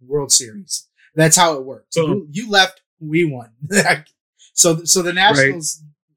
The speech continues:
Speaker 1: went and left all the way to the World Series. So, uh, but that is pretty, uh, pretty, he got drafted. Uh, you know what high school he went to?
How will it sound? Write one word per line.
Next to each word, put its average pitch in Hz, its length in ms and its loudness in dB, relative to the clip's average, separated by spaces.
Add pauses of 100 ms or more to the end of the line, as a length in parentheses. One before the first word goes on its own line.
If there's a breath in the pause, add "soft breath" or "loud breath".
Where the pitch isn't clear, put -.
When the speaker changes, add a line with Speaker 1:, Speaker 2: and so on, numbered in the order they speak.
(180)
Speaker 1:
went 160 180 -2
and 156 80 -8
left 151 260 -2
all 139 140 -8
the 131 60 -8
way 131 140 -12
to 123 100 -14
the 120 120 -20
World 113 200 -14
Series. 107 420 -10 (320)
So, 123 480 -2 (1500)
uh, 135 120 0
but 143 220 0
that 156 160 2
is 160 240 -4
pretty, 143 320 -6
uh, 127 280 -10 (120)
pretty, 147 160 -20 (240)
he 127 180 -20
got 139 160 -2
drafted. 127 500 -10
Uh, 120 180 -18 (500)
you 143 100 -6
know 147 80 -2
what 143 140 -2
high 139 100 -4
school 151 220 -4
he 151 40 -8
went 151 180 -14
to? 151 180 -20